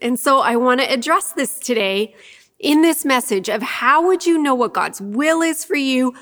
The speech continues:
or his purpose for your life? And I feel like a lot of times we're waiting for this, you know, grand call from God. Like he's got this huge, big thing he wants for us to do.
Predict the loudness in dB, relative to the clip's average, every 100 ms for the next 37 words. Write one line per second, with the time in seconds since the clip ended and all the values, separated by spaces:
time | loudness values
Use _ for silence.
0 | -20 _ 0 0 0 -4 -6 -6 -2 -2
1 | 0 -2 -4 -14 _ -10 -2 0 2 0
2 | 0 -2 -6 -6 -12 -20 -20 -20 -4 0
3 | 0 2 2 2 2 2 4 4 0 -2
4 | -2 0 0 0 0 0 2 0 0 -2
5 | -2 -4 -10 -16 _ _ _ 0 2 2
6 | 0 -2 0 2 2 2 2 0 -6 _
7 | _ -12 -4 2 4 4 2 0 -2 -2
8 | 0 0 2 4 2 0 -4 -2 -2 0
9 | -2 0 -2 -2 -6 -6 2 2 4 0
10 | -2 -6 -14 -16 -4 0 0 0 -2 0
11 | 2 2 0 0 0 0 -2 -6 -6 -6
12 | -6 -6 -4 -2 2 2 0